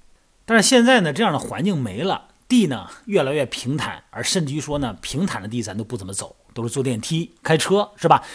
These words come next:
那么脚对地面的这个感受能力就没有了，那么神经系统没有信息反馈了，那么一旦出现任何的重心不稳定，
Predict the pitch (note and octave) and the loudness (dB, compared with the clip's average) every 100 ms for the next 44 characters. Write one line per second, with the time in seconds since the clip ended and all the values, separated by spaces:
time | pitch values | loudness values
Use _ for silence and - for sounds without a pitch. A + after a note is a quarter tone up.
0 | - - C4 F3 - C#3+ G2 G#2 G3+ - | -10 2 4 6 4 2 0 0 0 2
1 | B3+ G#3+ A#3 B3 D3 A#2 B2 G#2+ G#2+ F2 | 4 4 6 4 2 -2 -4 -6 -8 -10
2 | E2 D#3+ A#2+ F#2+ G2 D3 G#2 - A#2 F#2 | -6 -2 -2 -2 -4 -4 -4 -6 -8 -4
3 | A#2+ B2+ - F#2+ - _ _ - F3 D#3 | -4 -4 -6 -10 -10 _ _ -4 0 2
4 | D3 - - _ _ - - F#3 C4+ E4 | 0 -6 -20 _ _ -2 6 8 8 6
5 | C4+ C#3 B2 A#2+ G#3+ C3+ - D3 - G#3 | 4 2 2 2 2 2 2 0 -2 -4
6 | E2 - G#3+ F3 E2+ _ _ _ _ _ | -6 -2 2 2 0 _ _ _ _ _
7 | - D3+ C#3+ C3 D#3 A#3 A#3 D3 C#3+ C3 | -2 2 2 2 0 6 6 4 -4 -4
8 | C3+ D#3 B2 B2 A#2 A2+ G#2+ D3+ C3 - | -4 -4 -4 -6 -6 -8 -10 -6 -6 -4
9 | B2 C3 G#2 F#2 A2+ | -4 -4 -6 -6 -6